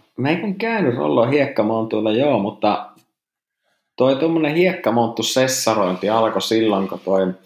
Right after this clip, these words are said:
Northlight Picturesin elokuvat ja kinosleffat alkoi täällä pohjoisessa vaikuttaa enemmän, että silloin oli just Pete Kauhanen ja,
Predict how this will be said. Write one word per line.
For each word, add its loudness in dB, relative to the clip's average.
Northlight 2
Picturesin 0
elokuvat 2
ja -2
kinosleffat 0
alkoi -4
täällä -2
pohjoisessa 0
vaikuttaa 0
enemmän, -2
että -6
silloin -2
oli 4
just -4
Pete 2
Kauhanen -2
ja, 0